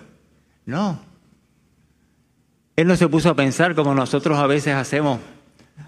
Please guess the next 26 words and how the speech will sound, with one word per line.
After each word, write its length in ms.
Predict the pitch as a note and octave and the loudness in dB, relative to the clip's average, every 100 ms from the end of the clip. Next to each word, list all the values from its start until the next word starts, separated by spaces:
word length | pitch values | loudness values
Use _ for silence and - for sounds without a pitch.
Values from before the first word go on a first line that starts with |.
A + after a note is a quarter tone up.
| _ | _
tratar 300 | - C3 C#3 | -6 -2 0
de 140 | D3+ C3+ | 0 0
razonar 880 | D3 C3 C3+ A#2+ C3+ C3 G2 - - _ _ _ _ _ _ _ _ _ _ _ _ _ _ | -4 -2 -4 -2 0 -2 -6 -14 -20 _ _ _ _ _ _ _ _ _ _ _ _ _ _
cuando 540 | B2 B2 A2+ A2 - - - | -4 -2 -2 -4 -10 -20 -2
Dios 200 | C#3 C3 | 0 2
nos 160 | C3 B2+ | 0 0
ha 360 | C3 C3 - A#2+ | -2 -4 -10 -4
llamado. 720 | B2 A2 B2 C3 G#2+ - - _ _ _ _ _ _ _ _ | -2 0 0 0 -2 -6 -20 _ _ _ _ _ _ _ _
Y 100 | C#3 | -2
todo 300 | D#3 D#3 E3 | 2 2 2
el 120 | D3 | 2
que 80 | D#3 | -2
ha 40 | |
nacido 400 | D3 C3+ D#3+ C#3+ | -2 -2 0 0
de 80 | C3+ | 2
nuevo, 280 | C3+ D3+ C#3 | 0 0 0
Dios, 300 | B2+ C3 C#3+ - - | 0 -2 -4 -14 -20
sepa 280 | - C#3+ B2+ | -6 -4 -2
usted 280 | A#2 - C3 | -4 -2 -2
que 120 | B2 | 0
Dios 220 | A2+ B2+ | 0 -2
te, 220 | C3 A#2 G#2 | -2 -4 -4
te 440 | - - _ B2 | -10 -20 _ -4
ha 60 | A2+ | -2
llamado. 480 | A2+ B2 C3+ G2+ F2+ - _ _ _ _ _ _ _ _ _ _ _ _ _ _ _ _ _ _ _ _ _ _ _ _ _ _ _ _ | -2 -2 -2 -4 -10 -20 _ _ _ _ _ _ _ _ _ _ _ _ _ _ _ _ _ _ _ _ _ _ _ _ _ _ _ _
Obediencia. 720 | E3 E3 E3+ F3 F#3 F3+ A2+ | -2 2 2 2 2 -2 -8